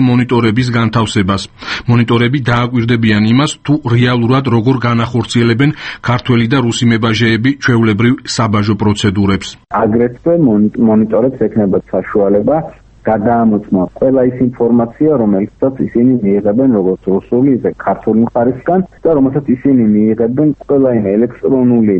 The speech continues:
Speaker 2: მექანიზმის მეშვეობით, რაც კი აღწერილია შეთანხმებაში. ეს არის, ა, ელექტრონული ბეჭდები ტვირთებზე, ეს არის, ა, G P S სისტემა,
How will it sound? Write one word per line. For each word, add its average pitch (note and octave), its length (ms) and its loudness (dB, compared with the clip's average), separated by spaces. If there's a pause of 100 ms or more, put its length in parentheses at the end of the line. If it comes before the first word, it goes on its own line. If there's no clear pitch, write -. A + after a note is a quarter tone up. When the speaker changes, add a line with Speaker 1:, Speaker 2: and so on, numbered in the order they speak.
Speaker 2:
მექანიზმის G#2 640 -2 (240)
მეშვეობით, G#2+ 760 0 (340)
რაც A2 180 -2
კი D3+ 160 2
აღწერილია B2+ 580 -2
შეთანხმებაში. F#2+ 800 -4
ეს - 80 -10 (100)
არის, E2+ 260 -2
ა, - 100 -4 (160)
ელექტრონული A2 520 0 (100)
ბეჭდები F2+ 580 -2 (240)
ტვირთებზე, B2+ 680 0 (280)
ეს - 100 -6 (140)
არის, F#2 220 -2 (160)
ა, F#2 40 2 (140)
G - 20 -18 (160)
P - 20 0 (200)
S C3 120 -10
სისტემა, B2 560 0